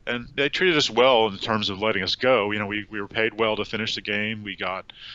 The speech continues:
a severance package, you know. Uh, I didn't go to work for a while,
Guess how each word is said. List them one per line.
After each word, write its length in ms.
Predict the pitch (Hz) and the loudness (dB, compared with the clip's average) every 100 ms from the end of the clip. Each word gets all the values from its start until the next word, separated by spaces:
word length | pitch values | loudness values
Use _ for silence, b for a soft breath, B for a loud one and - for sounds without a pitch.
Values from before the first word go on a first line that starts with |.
| B _ | B _
a 60 | - | -4
severance 400 | - 104 98 95 | 0 0 0 -4
package, 760 | - 101 101 - - - - 92 | -4 -2 -2 -6 -6 -4 -6 -8
you 60 | |
know. 440 | 87 92 92 98 92 | -12 -12 -12 -12 -12
Uh, 320 | 92 90 85 | -14 -14 -10
I 120 | 92 | -6
didn't 260 | 104 101 90 - | -4 -6 -8 -12
go 120 | - | -8
to 80 | 95 | -8
work 320 | 95 98 107 | -8 -10 -12
for 140 | - 92 | -12 -14
a 40 | |
while, 440 | 90 87 92 98 | -10 -8 -6 -8